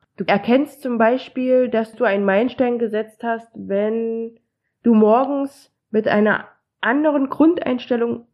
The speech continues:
aufwachst. Wenn du nicht sagst, "Oh, heute ist erst Dienstag, toll, ich hab noch vier Tage vor mir, das ist doch beschissen, wie soll ich das hinkriegen?", sondern du stehst meinetwegen auf und sagst,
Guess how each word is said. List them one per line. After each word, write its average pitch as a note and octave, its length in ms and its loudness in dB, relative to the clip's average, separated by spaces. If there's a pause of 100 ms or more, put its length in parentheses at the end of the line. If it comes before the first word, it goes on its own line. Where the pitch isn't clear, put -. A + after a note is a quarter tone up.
(140)
aufwachst. F#3 760 -4 (720)
Wenn G#3 200 2
du A#3 220 0
nicht E4 380 2
sagst, A#3 500 -4
"Oh, F#3+ 140 0 (840)
heute E3 300 -2
ist C#3+ 280 -6
erst - 380 -8
Dienstag, F3 600 -2 (100)
toll, F#3+ 440 2 (840)
ich - 60 -16
hab E3+ 160 -4
noch D#3 160 0
vier E3+ 220 0
Tage E3+ 260 -2
vor G3 220 0
mir, F#3 360 0
das E3 200 -4
ist D#3+ 160 -12
doch D#3+ 80 -6
beschissen, G3 680 -2 (300)
wie F3 100 2
soll E3 120 4
ich D#3+ 60 -2
das E3 140 -4
hinkriegen?", F#3+ 720 0 (320)
sondern D4+ 560 4
du G#3 100 -4
stehst G#3+ 340 -2
meinetwegen G#3 460 -2
auf B3 300 -2
und A3 160 -4
sagst, F#3+ 500 -4